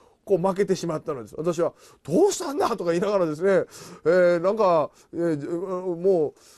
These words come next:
う「気持ちの問題じゃないの？」とか言いながらですね、えー、こう話をしていて、で、やがて彼が、えー、もう時間になって教会から帰っていく時に、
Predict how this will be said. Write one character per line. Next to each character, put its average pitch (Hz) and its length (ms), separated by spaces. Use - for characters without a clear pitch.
う 143 120
「気 233 120
持 254 100
ち 269 80
の 285 120
問 277 120
題 269 140
じ 269 80
ゃ - 20
な 277 140
い 269 60
の？」 214 140
と 170 80
か 170 80
言 190 80
い - 20
な 226 80
が 214 80
ら 185 100
で 151 80
す 143 100
ね、 190 280
え 185 300
ー、 175 40
こ 180 100
う - 20
話 196 340
を 160 100
し - 80
て 165 120
い 151 80
て、 165 340
で、 165 140
や 170 100
が 180 140
て 175 200
彼 170 240
が、 170 300
え 143 240
ー、 139 40
も 156 100
う 147 60
時 139 120
間 143 160
に 151 80
な 180 100
っ - 40
て 156 140
教 151 200
会 147 180
か 151 100
ら 127 100
帰 - 200
っ - 20
て 143 120
い 123 40
く 120 60
時 127 220
に、 208 240